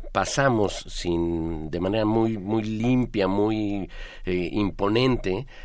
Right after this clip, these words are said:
las creencias que tenemos de lo que es el español, y creemos que así deben ser las lenguas indígenas. Entonces, uno justamente es esta variación entre el, el número de lenguas y el número de variantes lingüísticas, ¿no? Uno dice, "¿Qué es eso?". Pero si yo lo,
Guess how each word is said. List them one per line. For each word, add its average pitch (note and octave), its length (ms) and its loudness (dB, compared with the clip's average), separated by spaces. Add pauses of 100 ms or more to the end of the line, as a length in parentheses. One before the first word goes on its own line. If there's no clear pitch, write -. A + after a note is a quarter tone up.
(100)
las E2 340 -2
creencias A2 440 0
que E2 140 -8
tenemos E2+ 340 -2
de D#2+ 80 -2
lo D2 100 -4
que F2+ 120 -6
es - 100 -6
el F2+ 80 -2
español, G2+ 500 0 (460)
y G2+ 140 -2
creemos G2+ 300 4
que G2 100 -2
así G2+ 160 -4
deben F#2+ 180 0
ser E2 160 -6
las D2 180 -4
lenguas C2+ 320 -6
indígenas. C2 640 -8
Entonces, G#2+ 360 -6
uno C#3 340 4
justamente A#2 640 0
es G#2 100 -4
esta A2+ 300 0
variación G2 580 0
entre F#2+ 280 -4
el, E2+ 220 -4
el F2+ 180 0
número B2 280 4
de A2+ 100 2
lenguas A2+ 440 2 (300)
y F2+ 120 0
el G2 80 2
número G#2+ 240 4
de F2+ 60 2
variantes F2+ 440 2
lingüísticas, E2+ 720 0
¿no? E2 140 -2
Uno G2+ 240 0
dice, G2 240 -4
"¿Qué - 140 -6
es - 120 -6
eso?". - 300 -2 (420)
Pero G2 200 2
si A2 180 0
yo C3+ 160 4
lo, - 160 8